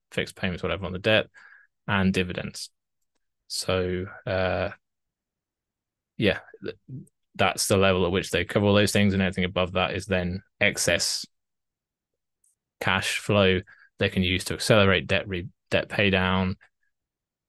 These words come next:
whatever other capital allocation stuff they wanna do,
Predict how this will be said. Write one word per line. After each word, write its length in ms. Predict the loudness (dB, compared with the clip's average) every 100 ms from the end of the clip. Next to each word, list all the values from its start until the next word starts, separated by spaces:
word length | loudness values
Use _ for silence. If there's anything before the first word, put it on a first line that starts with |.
| _
whatever 480 | -6 -2 -2 0 -2
other 160 | 0 0
capital 340 | 0 0 2
allocation 460 | 2 0 0 -2 -2
stuff 160 | -4
they 80 | -4
wanna 180 | -4 -4
do, 280 | -4 -4